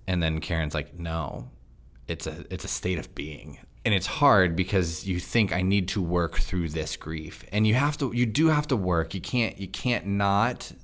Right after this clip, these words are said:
sit in it. But the work is like, what am I grieving? And, and you were grieving the loss of a grandparent that you loved, but you were also grieving that she wouldn't be at the wedding. You were also grieving your future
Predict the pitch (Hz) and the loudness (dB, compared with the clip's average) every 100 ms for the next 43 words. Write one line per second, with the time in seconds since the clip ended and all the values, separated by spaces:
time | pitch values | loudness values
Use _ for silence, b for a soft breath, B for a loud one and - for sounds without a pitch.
0 | - - 123 117 113 110 101 - B B | -10 -4 -2 2 2 2 -2 -8 B B
1 | B B B 101 110 107 131 147 113 95 | B B B 0 2 4 2 4 2 2
2 | 90 80 - b b b - - - - | 0 0 -4 b b b -20 -20 -20 -10
3 | 104 98 107 107 87 82 85 85 - - | -2 4 4 6 4 2 0 -2 -4 -8
4 | 82 95 98 98 98 101 98 90 95 92 | -4 -2 -2 0 2 2 0 0 0 2
5 | 90 85 85 82 82 - - - - 82 | 0 -2 -2 -2 -2 -4 -6 -10 -10 -4
6 | 80 80 76 82 82 87 85 90 80 85 | -2 -4 -6 -8 -6 -6 -2 -4 -4 -6
7 | 78 78 76 80 113 131 - B B B | -6 -4 -4 -4 -6 -10 -14 B B B
8 | B 101 98 90 98 104 107 87 92 85 | B 0 0 2 0 0 -2 -2 -2 -2
9 | 85 82 80 80 82 - - - 80 - | -2 -4 -4 -6 -8 -12 -14 -8 -6 -4
10 | 87 80 80 82 76 78 76 78 92 107 | -4 -4 -4 -4 -6 -4 -2 -2 0 0
11 | 110 - 90 85 92 98 107 92 87 82 | -2 -2 -4 0 0 -2 -2 -4 -2 -4
12 | 80 80 78 78 B B B B 98 82 | -2 -6 -6 -10 B B B B -8 -6
13 | - - 92 87 98 85 82 76 | -6 -4 -2 -2 0 0 0 -2